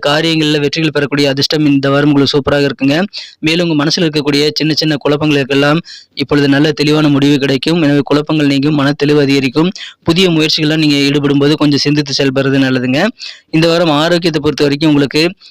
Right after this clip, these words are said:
சிறப்பான வகையில ஆரோக்கியத்தை மேம்படுத்துவதற்கான ஐடியாக்கள் நிறைய உங்களுக்கு உருவாகுங்க. அது உங்களுக்கு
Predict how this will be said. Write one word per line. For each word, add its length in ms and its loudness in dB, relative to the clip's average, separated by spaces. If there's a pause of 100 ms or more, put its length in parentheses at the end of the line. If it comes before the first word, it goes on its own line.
(180)
சிறப்பான 420 -2
வகையில 280 0
ஆரோக்கியத்தை 420 0
மேம்படுத்துவதற்கான 640 0
ஐடியாக்கள் 400 -2
நிறைய 200 0
உங்களுக்கு 280 -2
உருவாகுங்க. 480 0
அது 140 0
உங்களுக்கு 320 -2